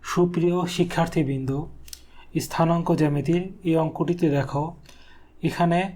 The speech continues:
দুইটি বিন্দু দেওয়া আছে, সেভেন কমা ফাইভ ও মাইনাস টু কমা মাইনাস ওয়ান। বলা হয়েছে যে এই বিন্দু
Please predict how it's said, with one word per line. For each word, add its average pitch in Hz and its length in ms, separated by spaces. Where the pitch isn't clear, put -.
দুইটি 175 200
বিন্দু 160 200
দেওয়া 131 200
আছে, 131 180
সেভেন 156 240
কমা 160 220
ফাইভ 160 280
ও - 20
মাইনাস 143 320
টু 180 100
কমা 160 240
মাইনাস 143 320
ওয়ান। 120 220
বলা 156 260
হয়েছে 165 280
যে 165 80
এই 180 80
বিন্দু 165 240